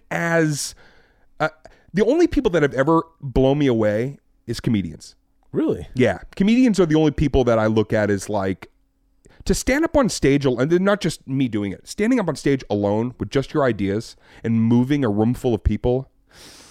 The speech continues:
Speaker 1: that's, that's a beautiful thing, man.
Speaker 2: It is a weird thing when you look at that versus acting.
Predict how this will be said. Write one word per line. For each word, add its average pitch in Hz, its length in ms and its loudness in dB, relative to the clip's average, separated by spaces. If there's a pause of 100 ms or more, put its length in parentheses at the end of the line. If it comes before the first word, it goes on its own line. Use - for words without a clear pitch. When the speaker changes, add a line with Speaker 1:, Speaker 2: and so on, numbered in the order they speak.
(1160)
Speaker 1:
that's, - 220 -2
that's 196 220 -4
a 254 40 2
beautiful 160 340 2
thing, 107 240 0
man. 87 280 -4 (180)
Speaker 2:
It 196 80 2
is 262 100 2
a 220 40 2
weird 156 320 0
thing 156 260 -2 (100)
when 127 320 -2
you 123 80 2
look 127 200 0
at 110 120 -2
that 110 200 0
versus 92 300 -4
acting. 85 460 -6